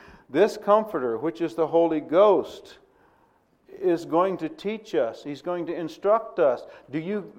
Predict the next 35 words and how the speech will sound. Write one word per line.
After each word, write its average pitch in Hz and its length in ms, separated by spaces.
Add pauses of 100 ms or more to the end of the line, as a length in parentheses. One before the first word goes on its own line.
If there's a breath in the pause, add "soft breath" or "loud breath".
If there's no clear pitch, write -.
(100)
you 170 160
feel 202 260
sometimes 190 600
like 170 200
you're 170 120
tempted 190 400
to 156 80
do 175 180
something 190 420
over 175 300
here, 185 240
and 165 100
you 160 120
feel 185 200
something 180 380
in 175 160
your 170 140
head 180 200
saying, 151 220
"No, 151 100
no, 156 140
no, 156 140
no, 151 160
you, 135 360
you 131 120
don't 139 120
want 135 120
to 131 40
go 143 140
there. 123 180
You 117 120
don't 127 100
want 127 140
to 135 80
do 139 40